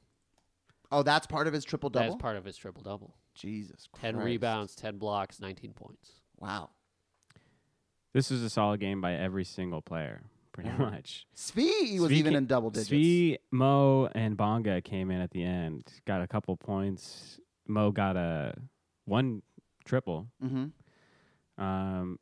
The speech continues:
Speaker 3: Bonga just had a layup. Svi knocked down a few shots.
Speaker 2: Svi was playing well all game.
Speaker 3: Yeah.
Speaker 1: I wanna say, like, last, I think it was last pod,
Speaker 3: Plus one.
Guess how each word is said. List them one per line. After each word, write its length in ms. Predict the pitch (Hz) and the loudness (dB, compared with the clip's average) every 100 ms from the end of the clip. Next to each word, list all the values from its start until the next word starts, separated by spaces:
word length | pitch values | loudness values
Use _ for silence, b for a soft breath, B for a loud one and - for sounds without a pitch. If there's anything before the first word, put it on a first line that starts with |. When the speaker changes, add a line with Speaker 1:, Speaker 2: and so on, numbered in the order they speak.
| 107 | -6
Speaker 3:
Bonga 300 | 101 107 101 | -2 -2 -2
just 140 | 95 | -2
had 100 | 98 | -4
a 40 | |
layup. 420 | 92 95 95 95 95 _ - | -2 -2 -2 -2 -4 _ -20
Svi 540 | - 113 104 104 107 - | -6 -2 -2 -2 -4 -8
knocked 260 | 107 98 98 | -6 -6 -4
down 200 | 107 101 | -4 -4
a 40 | |
few 300 | 95 104 101 | -4 -6 -4
shots. 680 | 101 - 98 101 - - - _ _ _ | -4 -4 -4 -4 -8 -16 -20 _ _ _
Speaker 2:
Svi 240 | - 147 202 | -10 -6 -4
was 200 | 240 139 | -6 -6
playing 320 | - 131 117 | 0 0 0
well 200 | 110 107 | -2 0
all 160 | 101 104 | -2 -6
game. 380 | 135 123 - - | -8 -10 -10 -4
Speaker 3:
Yeah. 200 | 104 143 | 2 4
Speaker 1:
I 40 | |
wanna 180 | 214 285 | 2 2
say, 160 | 180 151 | 0 2
like, 160 | 135 | 2
last, 320 | 135 143 143 - | 4 2 2 -4
I 60 | |
think 120 | 160 | -2
it 40 | 185 | 0
was 120 | 127 | -2
last 300 | 123 156 160 | 0 -2 -2
pod, 140 | 131 | -2
Speaker 3:
Plus 240 | 117 117 - | 2 2 2
one. 300 | 120 101 | 0 0